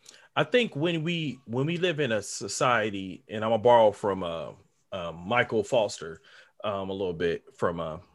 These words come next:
it's a podcast called, and a website called It's Good to Be a Man, but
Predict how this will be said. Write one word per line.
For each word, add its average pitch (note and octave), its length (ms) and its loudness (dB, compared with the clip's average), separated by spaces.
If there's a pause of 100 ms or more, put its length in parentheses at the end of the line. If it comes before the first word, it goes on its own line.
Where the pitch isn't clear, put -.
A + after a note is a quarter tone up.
(180)
it's G2+ 260 -2
a F2+ 220 -4
podcast G2 540 4
called, F2+ 320 2
and D#3+ 200 6
a A2+ 40 4
website A#2+ 400 6
called G2 200 6
It's G2+ 80 -4
Good A2 180 4
to G2+ 60 2
Be G2+ 140 0
a F2+ 60 2
Man, F#2 360 -2
but G2+ 240 -2